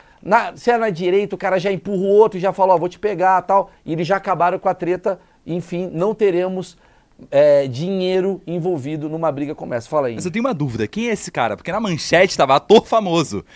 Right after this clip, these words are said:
Speaker 2: E eu não cliquei na manchete. Eu não cliquei na matéria. Quem é esse cara? Ele é
Speaker 1: É,
Speaker 2: famoso
Speaker 1: é um amigo
Speaker 2: mesmo?
Speaker 1: dele chamado Daniel Alvim. Vamos continuar a treta, que é interessante. Eu não sei também quem é. Não sabia nem quem era o Fábio Assunção. Mentira, não sei. Olha lá.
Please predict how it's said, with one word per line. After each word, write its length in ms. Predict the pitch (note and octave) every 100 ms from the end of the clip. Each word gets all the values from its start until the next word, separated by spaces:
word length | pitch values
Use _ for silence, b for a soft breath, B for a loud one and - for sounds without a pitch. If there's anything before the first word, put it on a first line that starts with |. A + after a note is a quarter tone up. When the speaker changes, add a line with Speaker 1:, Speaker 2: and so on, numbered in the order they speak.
| B
Speaker 2:
E 20 | E3
eu 60 |
não 80 | A3+
cliquei 380 | - B3+ A#3 A3
na 80 | F#3+
manchete. 580 | F#3 F3 E3+ C3 G#2 A2+
Eu 100 | F3
não 60 |
cliquei 260 | E3+ F#3+ F#3
na 140 | C#3+ C3
matéria. 500 | B2 C3 A#2 F#2+ - b -
Quem 180 | G#3+
é 40 | F3
esse 140 | -
cara? 240 | B2 G2+ E2+
Ele 140 | F2+
é 20 |
Speaker 1:
É, 40 | G2+
Speaker 2:
famoso 360 | G#2+ G2 D3+
Speaker 1:
é 20 | F#3+
um 40 |
amigo 140 | A3
Speaker 2:
mesmo? 180 | F3 G#3
Speaker 1:
dele 140 | G3 G3
chamado 280 | G3+ G3
Daniel 280 | F#3 G3+ G#3
Alvim. 220 | G#3+ C#3+
Vamos 200 | C#3 G#3
continuar 320 | A#3+ - G3 F3+
a 40 |
treta, 320 | F3+ G3 E3
que 100 | - E3
é 100 | E3
interessante. 640 | D#3 F3 E3+ - A#2 - -
Eu 80 | D3+
não 80 | F#3+
sei 180 | G3
também 240 | E3 D3 C3+
quem 160 | C#3+
é. 100 | A2+ F#2 - -
Não 60 | B2
sabia 200 | F3 F3+
nem 100 | G#3+
quem 120 | A3
era 100 | G#3
o 40 | F3+
Fábio 240 | F3+ E3+
Assunção. 260 | D#3 C#3+ C3
Mentira, 300 | A#2 F#2+ F2+
não 80 | _
sei. 140 | G#2+ F2 _ _ _
Olha 80 | C#3
lá. 160 | A2+